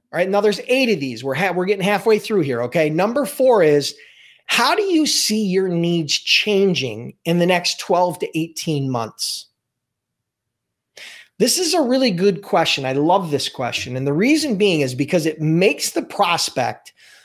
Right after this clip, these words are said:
look at where they are today, what's going on inside their business today,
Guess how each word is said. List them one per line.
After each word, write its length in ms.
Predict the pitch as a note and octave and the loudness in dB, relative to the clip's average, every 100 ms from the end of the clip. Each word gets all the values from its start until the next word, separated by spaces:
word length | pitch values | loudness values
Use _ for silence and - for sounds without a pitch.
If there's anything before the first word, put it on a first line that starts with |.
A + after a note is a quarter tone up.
| _ _ _ | _ _ _
look 400 | D3 E3+ C#4 - | -2 2 2 2
at 160 | B3 A3 | -2 0
where 320 | D#3 F3+ D4 | 2 4 4
they 180 | F4+ D#4+ | 4 0
are 180 | A#3+ G#3+ | 2 -2
today, 460 | - G3 C#3 B2 | 0 0 0 -2
what's 320 | B2 E3 C4 - | -2 0 0 0
going 320 | D4 C#4+ A3 | 0 2 2
on 220 | G3 F#3 | 2 0
inside 400 | E3 - E3 D#3 | 0 2 2 4
their 100 | D3+ | 0
business 500 | C#3 D3 D#3 C3+ A#2 | 2 -2 -2 -4 -6
today, 960 | - D#3 B2+ F#3 A#3+ D#3+ B2+ C3 D3+ | -6 -6 0 4 4 4 2 -4 -8